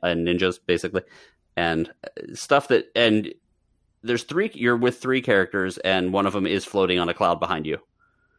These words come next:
which is ridiculous. But I saw that, and then the other, like, touchstone that I thought was really cool is that the image of Lo Pan has really gone beyond this movie, and it is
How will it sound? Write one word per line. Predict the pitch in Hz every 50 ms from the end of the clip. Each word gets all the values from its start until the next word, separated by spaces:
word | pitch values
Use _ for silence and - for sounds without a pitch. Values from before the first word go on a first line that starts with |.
| _ _ _ _ _ _ _ _ _ - -
which | - - 85 -
is | 87 80 - - _ _ _ _ _ _ _ -
ridiculous. | 87 85 80 82 85 80 78 - - _ _ -
But | 90 87 - - - _ _ _ _ _ _ _ _ -
I | - 196
saw | - 139 131 113
that, | 110 104 101 98 - - -
and | 104 101 101
then | 101 98 98 95 92 - - _ _ _ _ _ _ _ _ _ _ _ _ _ _ _ _ _ _ _ - -
the | - 107 113 120
other, | 123 127 131 123 113 104 98 92 - - - -
like, | - 87 - -
touchstone | - - 101 - - - 107 95 90 87
that | 87 87
I | 85
thought | - 87 -
was | - 87
really | 92 92 82 82 -
cool | - - 101 90 85 82 62
is | 73 85 82 -
that | - 90 85 - - 90
the | 98 101 - -
image | 110 113 113 110 92 107
of | - 92 90 90
Lo | 90 90 87
Pan | - - 90 87 87 85 82
has | 82 90 87 85 80 - - _ - - - - - - _ -
really | 107 120 135 131 113 98 87 80 78 - _
gone | - 95 87 85 85
beyond | 82 90 85 80 85 87
this | 85 - -
movie, | 92 87 85 85 85
and | 78 78 - -
it | - 92 87
is | 82 82 - - -